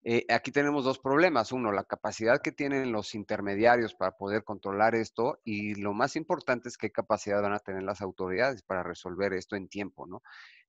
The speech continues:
Entonces, yo creo que una, una de las cosas que hay que hacer ya es una planeación adecuada sobre cómo va a ser su regreso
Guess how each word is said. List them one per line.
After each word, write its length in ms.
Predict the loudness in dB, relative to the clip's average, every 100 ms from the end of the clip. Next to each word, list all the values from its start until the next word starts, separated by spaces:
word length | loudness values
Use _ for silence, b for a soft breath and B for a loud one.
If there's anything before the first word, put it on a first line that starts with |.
| -14
Entonces, 580 | -4 0 2 2 2 2
yo 140 | 0
creo 200 | 0 0
que 260 | 4 4 4
una, 480 | -2 0 4 4 2 _ -6
una 600 | -2 2 4 6 6 4
de 140 | 2
las 240 | 0 -2
cosas 500 | -8 _ -2 0 -4
que 120 | 0 2
hay 160 | 2
que 100 | 0
hacer 460 | -4 -2 0 0 -2
ya 300 | 2 4 4
es 240 | 2 -6
una 160 | -4 -4
planeación 800 | 0 0 -2 -4 -8 -6 -4 -2
adecuada 560 | -2 -4 0 2 2 -2
sobre 560 | -6 -6 -2 -2 -4 _
cómo 280 | 0 2
va 80 | 2
a 40 | -2
ser 140 | -6
su 180 | -8 -10
regreso 560 | -8 -4 -4 -4 -8